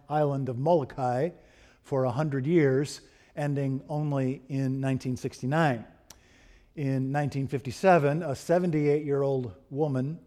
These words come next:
named Meli Mahula had been there for sixty-nine years. And when it became clear that her days were numbered, the Honolulu Star Tribune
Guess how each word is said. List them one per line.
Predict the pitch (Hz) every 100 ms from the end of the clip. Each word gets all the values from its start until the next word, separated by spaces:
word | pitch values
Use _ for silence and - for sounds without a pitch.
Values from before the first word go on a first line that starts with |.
| -
named | 131 131 131 123 -
Meli | 131 147 156 151
Mahula | 156 135 127 - 214 131 117 185 - _ _ _ _
had | 131 123
been | 139 139
there | 135 131
for | 131
sixty-nine | 123 - 170 - 139 131 123 123
years. | 131 131 127 110 - - - _ _ _ _ _ _ _ _ _ _
And | 120 120
when | 143
it | 143
became | 131 - 143 135
clear | - 156 147 135 165 160
that | 135 135 135
her | 143
days | 127 143 147 127
were | 147
numbered, | 135 120 120 143 143
the | 127 123
Honolulu | 120 139 139 135 135 135 131
Star | - - 135 139 139
Tribune | - 131 139 170 135 123